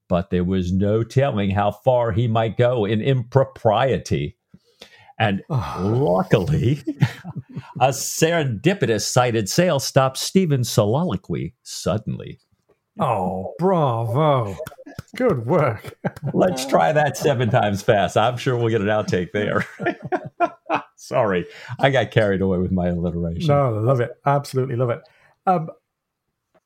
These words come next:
Speaker 2: great bit of humor of the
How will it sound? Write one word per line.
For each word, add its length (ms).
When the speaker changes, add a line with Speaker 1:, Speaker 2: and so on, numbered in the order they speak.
Speaker 2:
great 200
bit 100
of 100
humor 360
of 280
the 680